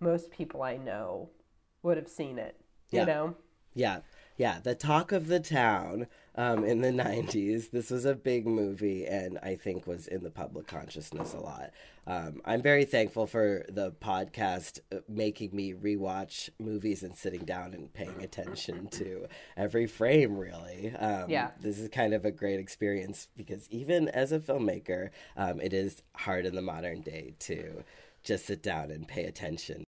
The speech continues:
Speaker 2: All right, let's get into the synopsis. Uh, now, Daniel sometimes uses, uh, his real voice as Missus Doubtfire and is no longer channeling her, and she's a persona that uses she, her, so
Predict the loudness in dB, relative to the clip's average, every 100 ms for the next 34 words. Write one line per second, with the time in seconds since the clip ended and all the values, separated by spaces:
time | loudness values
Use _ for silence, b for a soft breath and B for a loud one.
0 | 6 8 8 6 4 4 6 8 8 8
1 | 8 8 6 2 2 4 4 4 2 2
2 | 2 -4 -8 -8 -8 -12 -16 b b 6
3 | 8 10 8 6 8 10 10 10 8 4
4 | -2 -12 2 8 10 10 10 8 8 4
5 | 2 2 2 2 4 8 8 6 2 4
6 | 4 2 4 4 2 -2 -6 -4 0 0
7 | 2 -2 -2 2 6 6 6 6 6 2
8 | 4 2 4 0 0 -4 -2 0 0 0
9 | -2 0 4 6 8 6 4 0 0 -4
10 | B B 6 8 10 10 6 0 2 6
11 | 8 10 10 8 4 4 6 6 6 6
12 | 2 B B B -4 2 4 2 4 2
13 | 4 4 6 4 4 2 2 0 -4 -4
14 | 0 2 4 4 4 4 2 2 2